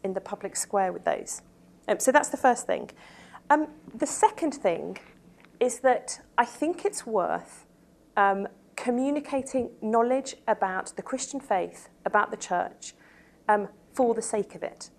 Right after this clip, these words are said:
um, even if it doesn't look as though it's directly,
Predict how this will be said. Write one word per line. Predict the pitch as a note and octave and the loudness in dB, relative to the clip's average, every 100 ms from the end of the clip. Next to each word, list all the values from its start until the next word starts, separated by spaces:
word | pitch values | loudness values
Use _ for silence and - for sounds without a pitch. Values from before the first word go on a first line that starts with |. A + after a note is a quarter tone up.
| - - _ A3 | -20 -20 _ 0
um, | A#3 - - - - | 0 -2 -12 -8 2
even | D#4 E4 F4 | 4 4 2
if | G3+ F3 - - | -2 -4 -8 -6
it | G#3+ G3 | -4 0
doesn't | A#3 B3 | 0 0
look | G#3+ F3+ - - - | 0 -2 -4 -8 -4
as | F#3+ | 0
though | G#3+ F#3+ | 4 2
it's | - - - | 2 -4 -2
directly, | G3 G3 G#3 - - F#3 F3+ F3+ | 0 2 0 -2 -8 -6 -6 -10